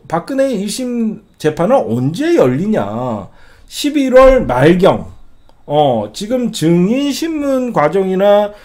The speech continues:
현재 증인 신문 리스트를 여러분들이 잘 살펴보니까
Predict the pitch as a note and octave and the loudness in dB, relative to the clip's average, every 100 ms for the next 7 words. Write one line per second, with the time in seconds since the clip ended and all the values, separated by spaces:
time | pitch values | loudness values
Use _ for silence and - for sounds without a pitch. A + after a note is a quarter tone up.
0 | - - B3 A#3 A3+ A3 D3 F#3+ A3+ C4 | -20 -4 -2 2 2 2 -2 -2 -2 -2
1 | B3 F#3 F3+ - - G3+ F#3+ F3+ F#3+ A#3 | -2 0 -2 -6 -6 -2 0 2 2 2
2 | B3 A#3 _ - D3 D#3 D#3 D3+ D3+ D#3 | -2 -8 _ -6 -2 -2 -4 -4 -4 -4
3 | G3+ G3 B2+ B2 C3+ A3 A3+ A#3 B2+ A2+ | -6 -8 -6 -6 -4 -6 -4 -4 -4 -8
4 | A#2+ A#2 G2 G#2+ B2+ | -8 -10 -10 -10 -10